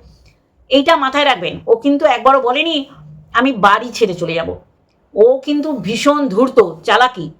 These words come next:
আর আমি বলেছি চালাকি দ্বারা মহৎ কাজ হয় না।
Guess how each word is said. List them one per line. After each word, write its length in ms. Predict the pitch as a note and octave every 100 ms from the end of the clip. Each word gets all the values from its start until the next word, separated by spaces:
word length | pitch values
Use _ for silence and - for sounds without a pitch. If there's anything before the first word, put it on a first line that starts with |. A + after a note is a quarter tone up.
| _ _ _ _
আর 100 | G#3
আমি 160 | A3+
বলেছি 280 | A#3+ B3 C#4
চালাকি 340 | B3+ G#3+ G#3+ A3
দ্বারা 180 | A3
মহৎ 280 | A3 F#3 G3+
কাজ 200 | G#3 F#3
হয় 120 | F3
না। 200 | E3+ E3